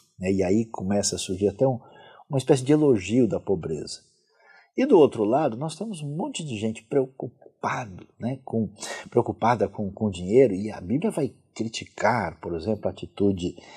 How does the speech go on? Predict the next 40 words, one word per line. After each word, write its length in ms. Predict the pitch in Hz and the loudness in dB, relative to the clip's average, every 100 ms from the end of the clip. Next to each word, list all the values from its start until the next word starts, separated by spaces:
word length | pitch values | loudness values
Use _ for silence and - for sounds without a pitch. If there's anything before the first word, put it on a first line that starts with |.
| - - | -20 -14
gananciosa, 1080 | 104 110 113 104 - - 98 110 110 92 80 | 0 2 2 2 2 2 2 6 6 4 -4
vai 180 | 78 95 | -6 -6
falar 480 | 95 98 90 107 104 | -6 -4 2 2 2
que, 280 | - 101 90 - - - | -2 -4 -4 -10 -16 -6
ah, 880 | 101 92 92 92 90 82 90 82 - | -2 -2 -2 -4 -6 -6 -6 -8 -8
aquele 340 | 78 - 107 | -6 0 0
que 240 | 110 - 107 | 0 2 6
ama 240 | 139 127 | 6 4
as 120 | 95 | 0
riquezas 760 | 101 95 - 190 123 90 87 85 | -4 -14 -6 0 0 0 -6 -6
dificilmente, 600 | 95 - 110 104 117 113 | -8 -4 -4 -2 -2 -2
aliás, 200 | 110 117 | -2 0
o 100 | 131 | -2
rico 280 | 104 165 135 | 0 0 0
dificilmente 600 | 110 151 135 117 113 - | -2 -2 -4 -2 -6 -4
entra 340 | 101 139 135 110 | -2 -2 -2 -4
no 140 | 110 | -4
reino 220 | 107 104 | -6 -6
de 60 | 98 | -4
Deus. 200 | 120 127 - | -4 -4 -10
Como 480 | - 175 151 147 160 | 2 2 2 -2 -2
é 120 | 220 | -4
que 180 | - 185 | -6 -6
a 100 | 135 | -6
gente 560 | 101 113 151 143 - | -2 -4 -4 -12 -14
entende 920 | 131 110 _ - 120 127 104 - 104 | -14 -14 _ -4 -4 -6 -10 -2 2
isso? 360 | 110 - - 69 - - - - - | 2 0 -6 -10 -18 -20 -20 -10 4
Afinal 800 | 180 190 - 123 95 123 127 | 6 6 2 2 4 4 6
de 160 | 98 87 | 2 -4
contas, 960 | - 131 135 113 101 95 - - - - _ - | 0 2 2 0 -8 -6 -8 -8 -10 -12 _ -8
que 140 | 196 190 | -4 -4
que 260 | - - | -2 -2
aparece 760 | 143 - 117 104 107 113 - - | -2 -2 -2 2 0 -2 -8 -6
na 140 | 95 | -4
Bíblia 440 | 92 87 113 110 107 | -4 0 0 0 -4
quando 180 | 117 | -4
a 40 | 110 | -8
gente 200 | 101 95 | -8 -10
pensa 420 | - 101 104 - | -8 -8 -8 -10
em 140 | 98 | -12